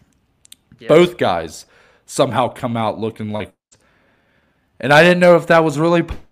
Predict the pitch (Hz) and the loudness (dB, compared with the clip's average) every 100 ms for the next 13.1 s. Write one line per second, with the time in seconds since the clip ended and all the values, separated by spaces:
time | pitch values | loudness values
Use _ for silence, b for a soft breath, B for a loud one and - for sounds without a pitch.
0 | _ _ 156 156 208 - 117 95 87 95 | _ _ 2 4 4 0 -8 -8 -8 -10
1 | 92 87 82 80 80 95 104 104 127 135 | -10 -12 -14 -12 -10 -10 -10 -6 -2 -2
2 | 113 95 127 - - - 143 135 127 107 | -4 -8 -8 -8 -12 -2 -2 0 -4 -6
3 | - - 156 139 117 135 135 120 - 107 | -10 -6 -6 -4 -4 -4 -6 -12 -10 -10
4 | 98 110 101 92 82 78 127 147 120 - | -6 -8 -8 -14 -16 -14 -12 -10 -12 -12
5 | - 123 131 - - 98 85 - _ _ | -6 -6 -6 -10 -18 -16 -16 -20 _ _
6 | _ _ _ - 110 - 180 165 139 - | _ _ _ -12 -8 -2 -2 -2 -8 -10
7 | - 151 185 107 - - - _ _ _ | -6 -2 0 -2 -12 -20 -20 _ _ _
8 | _ _ - 123 135 175 139 139 156 156 | _ _ -10 -6 -2 -2 0 -2 0 -2
9 | 143 117 90 131 147 131 98 127 127 127 | -4 -4 -4 -2 -2 -4 -8 -8 -6 -8
10 | 117 98 - 127 127 117 120 117 - - | -10 -12 -10 -6 -6 -4 -6 -8 -12 -14
11 | 113 101 104 175 135 90 95 _ _ _ | -12 -10 -4 -4 -4 -10 -20 _ _ _
12 | _ _ _ _ - 151 180 156 156 131 | _ _ _ _ -10 -4 -2 -2 -2 -4